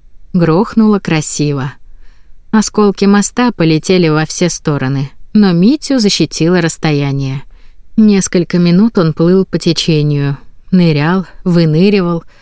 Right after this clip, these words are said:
потом добрался до камышей примерно в пятистах метрах ниже места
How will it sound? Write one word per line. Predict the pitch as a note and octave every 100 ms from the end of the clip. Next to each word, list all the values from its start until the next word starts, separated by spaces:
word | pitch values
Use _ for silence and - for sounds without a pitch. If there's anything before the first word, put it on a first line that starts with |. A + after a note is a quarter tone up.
| - - -
потом | G#3+ F#3+ G3 F#3
добрался | F3+ F3+ F3+ E3+ -
до | F3
камышей | E3+ F3+ F3+ - B3 A3+
примерно | - E3+ E3 F3 G3 F3+
в | D#3+
пятистах | - E3 E3+ - G3+ -
метрах | E3 E3 - E3
ниже | F3 F3 D#3+ F#3+
места | G#3 C3 - - B2